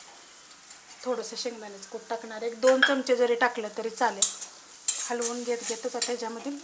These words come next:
बटाट टाकणार आहे, मिक्स करून घेते चांगलं. मस्त असं बघा, मी परतून घेतलेलं एक मिनिट फक्त. गॅस आता वाढवलेला आहे, कारण मसाला टाकताना बारीक केला. तर ह्याच्यामध्ये आपल्याला पाणी टाकायचं. तर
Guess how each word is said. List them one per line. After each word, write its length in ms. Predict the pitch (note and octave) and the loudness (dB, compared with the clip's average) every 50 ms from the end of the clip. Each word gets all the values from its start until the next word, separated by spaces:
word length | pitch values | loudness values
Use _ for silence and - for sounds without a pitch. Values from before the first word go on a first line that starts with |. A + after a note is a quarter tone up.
| - - | -10 -6
बटाट 240 | C#4 D4 D4 - G#3+ - - | -6 -4 -4 -4 -6 -8 -8
टाकणार 400 | G#3 G3 - - G3+ G3 G3 G3 | -8 -10 -10 -14 -16 -16 -14 -14
आहे, 120 | F#3+ - - - - - - - - - - - - - - - - - - - - - - - - - - - - - - - | -14 -12 -12 -10 -10 -8 -8 -8 -8 -10 -12 -12 -14 -12 -12 -10 -10 -10 -10 -2 4 4 4 4 4 -2 -4 -4 -6 -6 -4 0
मिक्स 280 | C#4+ C#4 C4 - - C#4 | 4 4 6 6 6 4
करून 380 | B3+ - C4 A#3 G#3+ - G3+ | 6 6 4 4 4 2 0
घेते 220 | G#3 G#3 G3 - A3 | 0 0 0 0 0
चांगलं. 340 | G#3+ - A3 G#3 G3+ G3 G3 F#3+ - - - - - - - - - | 0 0 0 0 0 0 0 0 0 0 0 0 0 -2 -2 -2 -2
मस्त 340 | C4 B3 A#3 - - - C4+ | -2 0 0 0 2 4 4
असं 220 | C#4+ C#4+ - C#4+ A3 | 4 4 4 2 0
बघा, 200 | A#3 A3+ A3 G#3+ | 0 0 0 0
मी 220 | G#3+ G#3+ A#3 C4+ C4+ - - - - - | -2 -2 -4 -4 -4 -6 -6 -8 -6 -2
परतून 340 | - A#3+ A3+ A3+ - A#3 G#3 | 0 0 0 0 0 -2 -2
घेतलेलं 460 | G3+ G#3 G#3 A3 - - G3 F#3+ G3+ G3+ | 0 4 4 4 4 2 -2 -4 -4 0
एक 160 | G3+ G3 - | 4 4 4
मिनिट 240 | A#3 G#3+ G#3 G#3+ G#3 | 4 4 2 -2 -4
फक्त. 1600 | G3+ - - - - - - - - - - - - - - - - - - - - - - - - - - - - - - - B3+ | -4 -4 -4 -4 -4 -2 -2 -2 -2 -2 -2 -4 -4 -4 -4 -2 -2 -2 -2 -4 -8 -8 -8 -8 -8 -8 -8 -8 -10 -10 -10 -8 -2
गॅस 240 | A#3 A3+ A3 A3 - | 0 0 0 0 -2
आता 160 | C4 - B3+ | -2 0 2
वाढवलेला 540 | B3 B3+ B3 B3 A#3+ A#3+ A#3+ A#3+ A#3+ A#3+ B3+ | 6 6 6 8 8 6 4 4 4 4 4
आहे, 180 | A#3+ A3 G3 A3 | 4 4 2 -2
कारण 240 | A#3 - A#3 A3 A3+ | -4 -2 -2 -2 -2
मसाला 300 | A#3+ B3 A#3 - B3+ A#3 | -4 -2 -2 0 0 0
टाकताना 360 | A3+ B3+ A#3+ - - A#3+ B3+ C4+ | 0 0 0 0 0 0 2 6
बारीक 280 | C#4+ C#4+ C4+ A3+ G3+ | 8 8 8 6 4
केला. 240 | G3+ - G#3 G3+ G3 | -2 -4 -4 -4 -4
तर 120 | G3 - | -6 -6
ह्याच्यामध्ये 440 | A3+ A3+ A#3 A3+ A#3 A#3+ A#3+ A#3+ A#3+ | -6 -4 -2 0 2 4 6 8 8
आपल्याला 240 | A#3 B3 B3 B3 B3+ - - - - - - - - - - - - - - - - - | 10 10 12 12 12 12 12 12 12 12 12 12 12 12 12 10 10 10 10 10 10 12
पाणी 220 | C#4 C4+ C4 B3 | 10 10 10 10
टाकायचं. 440 | A#3 A#3 A3+ G#3+ - G#3 F#3+ - - | 8 8 8 8 8 8 8 8 6
तर 120 | - - | 6 6